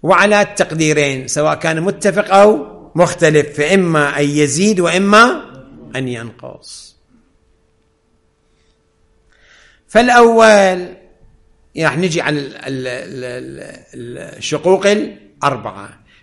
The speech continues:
فالأول تبين النقص في متساوي الأجزاء، يعني بعت قطعة أرض على أساس مائة جريب، تبين شنو؟ تسعين جريب،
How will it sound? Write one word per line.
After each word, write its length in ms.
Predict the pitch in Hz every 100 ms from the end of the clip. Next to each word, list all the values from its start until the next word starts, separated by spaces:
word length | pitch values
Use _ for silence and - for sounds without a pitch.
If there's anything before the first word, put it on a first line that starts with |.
| _
فالأول 680 | 151 156 160 180 151 139 123
تبين 800 | - 139 135 170 156 131 127 120
النقص 680 | 117 113 151 202 - -
في 260 | - 143 139
متساوي 760 | 131 127 131 - 156 175 180 190
الأجزاء، 720 | - 120 101 - 120 110 - - - _ _ _ _ _ _ _
يعني 240 | 120 123 135
بعت 400 | 165 131 143 - -
قطعة 680 | 170 - 127 127 123 147 190
أرض 240 | 214 170 - 139
على 260 | 143 135
أساس 400 | 131 170 156 120
مائة 240 | 139 185 196
جريب، 520 | 156 196 226 233 226
تبين 340 | 160 196 196
شنو؟ 340 | 185 202 196 180 - - _ _ _ _ -
تسعين 640 | 170 - 139 180 180 160
جريب، 500 | 127 139 135 127 117